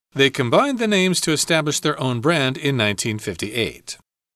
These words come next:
Due to the rising popularity of bottled cooking oil,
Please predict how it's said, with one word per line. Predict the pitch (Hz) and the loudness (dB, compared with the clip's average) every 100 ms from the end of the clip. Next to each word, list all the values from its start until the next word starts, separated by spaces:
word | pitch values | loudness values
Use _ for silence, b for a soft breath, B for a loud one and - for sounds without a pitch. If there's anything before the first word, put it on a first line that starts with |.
| - | -2
Due | 180 294 | 2 2
to | 302 226 | 2 0
the | 180 | 2
rising | 151 151 135 113 | 4 4 2 -2
popularity | 107 120 110 95 127 131 127 131 | 2 2 2 2 2 2 2 -2
of | 117 92 | -2 0
bottled | 110 135 135 107 - | 2 2 2 -6 -2
cooking | 247 247 123 - | -2 0 -2 -2
oil, | 95 90 135 | -4 -2 -2